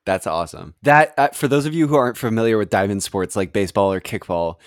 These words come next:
um, batting fourth is, like, the position where you put your, your person most likely to kick a home run or to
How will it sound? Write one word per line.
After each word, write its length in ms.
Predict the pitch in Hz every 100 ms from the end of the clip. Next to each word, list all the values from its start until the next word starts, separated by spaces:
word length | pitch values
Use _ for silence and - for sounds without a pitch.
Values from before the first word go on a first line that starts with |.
| - _ -
um, 400 | 113 95 85 - -
batting 480 | 107 139 131 147
fourth 480 | 120 - 113 127 -
is, 160 | 131 107
like, 240 | 123 101
the 180 | 110 117
position 640 | - 123 110 - 120 110 -
where 260 | 113 110
you 240 | 107 104 107
put 240 | - 123
your, 200 | 107 107
your 160 | 104 -
person 360 | - 123 117
most 300 | 113 120 117
likely 600 | 104 101 98 101 85 - _
to 340 | - 110 95 - -
kick 180 | - 113
a 100 | 104
home 220 | 101 95
run 180 | 95 90
or 140 | - 104
to 240 | 107 98